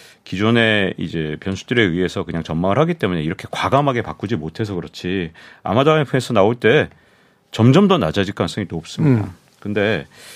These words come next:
Speaker 1: 좀 이상하지 않습니까? 왜냐하면 세계적으로는 다 지금 경제 성장률이 올라간다는데 상향을 조정했어요.
Speaker 2: 네.
Speaker 1: 그게 중국의 리오프닝 때문이라고 말해놓고 문제점은 이 리오프닝이 가장 우리한테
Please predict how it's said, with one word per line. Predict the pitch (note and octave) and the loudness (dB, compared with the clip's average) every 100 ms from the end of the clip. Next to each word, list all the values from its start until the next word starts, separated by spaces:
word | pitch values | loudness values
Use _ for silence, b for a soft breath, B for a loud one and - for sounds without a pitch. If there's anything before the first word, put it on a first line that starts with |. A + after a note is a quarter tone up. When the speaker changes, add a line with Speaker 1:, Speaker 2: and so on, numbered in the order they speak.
| B B B - | B B B 0
Speaker 1:
좀 | F3+ | 4
이상하지 | B2+ G3 | 4 4
않습니까? | C#3+ A2 F#2+ | 2 -2 -4
왜냐하면 | G2 C#3 D#3 D3 F#2+ - b b b b | 0 2 2 2 0 -2 b b b b
세계적으로는 | - A#3 A#3 A#3 A3+ A3 G#3+ G#3 F#3 C3+ | 2 4 6 6 6 6 6 6 4 4
다 | C3 A#2+ | 2 4
지금 | A#2+ A2+ G#2 F2 E2 | 2 2 2 0 -2
경제 | A#2+ A#2+ | 0 2
성장률이 | B2 B2 A2+ G2+ F2 F#2 G#2 F2 C#2+ - _ _ - | 2 2 2 0 -2 0 2 0 -2 -14 _ _ 0
올라간다는데 | C3 E3 B2 F#2+ D2+ C#2+ | 2 4 2 0 0 -6
상향을 | - E3+ D#3 B2 F#2+ | 0 2 4 2 0
조정했어요. | A#2 A#2+ G#2+ - E3 | -2 -2 -2 0 4
Speaker 2:
네. | C3 | 4
Speaker 1:
그게 | G#2+ A#2 A2+ G#2+ | 4 4 4 2
중국의 | - A2 A2 D#2+ | -2 -2 -2 0
리오프닝 | A#2 G2+ E2+ - A#2+ | 2 0 -2 -4 -4
때문이라고 | A2 F#2+ E2 D#2 D#2+ F#2 | -2 -4 -4 -6 -6 -6
말해놓고 | D2 G2+ F2 - D#2 D#2 C2+ B B B B B B B B B - | -6 -4 -6 -8 -6 -6 -8 B B B B B B B B B 0
문제점은 | C3 E3+ E3+ D#3+ D#3 A#2+ - _ _ _ _ _ _ _ - | 2 4 4 4 4 2 0 _ _ _ _ _ _ _ -8
이 | C#3 | -4
리오프닝이 | A#2 D3 B2+ - D3 C#3+ D3+ D3 - _ _ - | 2 2 2 2 2 4 4 2 0 _ _ -14
가장 | - C3+ G#3+ A3+ | -8 2 6 6
우리한테 | C#3 D3 B2 C3+ A2+ F#2+ | 6 4 4 6 6 4